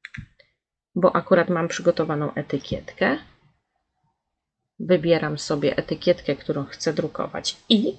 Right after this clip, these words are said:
mam możliwość albo wydrukować ją tak i ona będzie malutka, albo obrócić ją.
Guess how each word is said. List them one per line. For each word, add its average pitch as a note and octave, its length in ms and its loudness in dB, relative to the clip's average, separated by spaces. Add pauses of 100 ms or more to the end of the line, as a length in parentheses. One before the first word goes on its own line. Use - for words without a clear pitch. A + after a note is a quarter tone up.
(120)
mam G#3+ 260 4
możliwość G3 640 0
albo G#3 240 4
wydrukować F3+ 540 2
ją F3 120 2
tak E3+ 280 0
i F#3 40 2
ona E3+ 160 2
będzie E3+ 260 0
malutka, E3 760 -2 (800)
albo F3+ 560 6 (200)
obrócić A3 680 4
ją. F3 220 -2